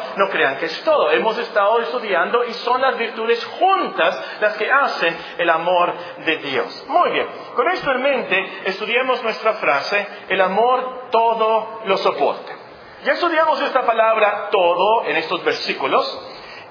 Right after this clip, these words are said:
Todo no es absolutamente todo. En la Biblia, así como en la vida, eh, normal, eh, la, esas palabras universales, por así decirlo, generalmente están limitadas por el contexto.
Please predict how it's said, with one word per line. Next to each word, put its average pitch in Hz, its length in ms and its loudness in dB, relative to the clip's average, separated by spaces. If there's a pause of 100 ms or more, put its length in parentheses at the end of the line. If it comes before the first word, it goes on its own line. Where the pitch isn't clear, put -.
(100)
Todo 254 340 4
no 254 120 4
es 233 100 0
absolutamente 214 840 2
todo. 220 600 2
En 180 80 2
la 208 200 0
Biblia, 247 320 0
así 233 180 0
como 196 220 0
en 190 60 0
la 180 100 2
vida, 185 480 0 (280)
eh, 170 220 -2
normal, 180 800 0 (280)
eh, 175 300 -6
la, 180 140 -2
esas 220 240 0
palabras 208 520 2
universales, 196 760 0
por 196 160 0
así - 160 -6
decirlo, 180 600 -2 (200)
generalmente 214 1000 0
están 208 260 2
limitadas 196 580 0
por 196 160 -2
el 170 120 -2
contexto. 226 680 0